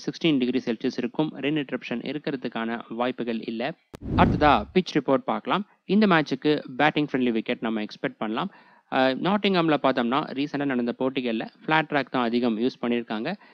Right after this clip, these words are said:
இந்த கிரவுண்டை பொறுத்த வரைக்கும் four or five pitches இருக்கு. எல்லா பிட்ச்லயுமே அந்த அளவுக்கு grass வந்து இல்ல. மெயினா ரீசெண்டா யூஸ் பண்ண பிட்ச்ல பார்த்தோம்னா, அந்த அளவுக்கு grass இல்ல. Bowlers எடுத்துட்டீங்கன்னா, இந்த கிரவுண்டை பொறுத்த வரைக்கும் அவங்க ப்ராப்பரான line and லென்த்ல bowl பண்ணா மட்டுமே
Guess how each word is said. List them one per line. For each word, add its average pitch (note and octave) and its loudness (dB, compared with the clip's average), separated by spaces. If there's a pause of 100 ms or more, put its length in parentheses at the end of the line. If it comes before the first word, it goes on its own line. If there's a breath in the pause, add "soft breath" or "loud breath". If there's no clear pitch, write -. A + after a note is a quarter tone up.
இந்த G3 4
கிரவுண்டை E3 8
பொறுத்த C#3+ 4
வரைக்கும் B2 2 (140)
four D3 4
or C#3 6 (100)
five C3 4
pitches - 0
இருக்கு. C3+ -4 (300 loud breath)
எல்லா F#3+ 2
பிட்ச்லயுமே E3 2
அந்த C#3+ 2
அளவுக்கு C3+ 0 (160)
grass B2 0
வந்து B2 0
இல்ல. A#2+ -2
மெயினா B2+ -2
ரீசெண்டா D#3+ -2 (400 soft breath)
யூஸ் E3 4
பண்ண C#3 0
பிட்ச்ல C3 -4
பார்த்தோம்னா, A#2 0
அந்த A2+ 0
அளவுக்கு A2+ -2 (200)
grass A#2+ -4
இல்ல. A#2 -6 (520 soft breath)
Bowlers G#3+ 6
எடுத்துட்டீங்கன்னா, D3+ 0
இந்த E3+ 0
கிரவுண்டை C3+ 2
பொறுத்த B2 0
வரைக்கும் A2+ -2
அவங்க A2+ -6
ப்ராப்பரான C3 -2
line B2+ -6
and C3 -2
லென்த்ல A#2 -4
bowl B2 0
பண்ணா A2 -4
மட்டுமே A#2+ -4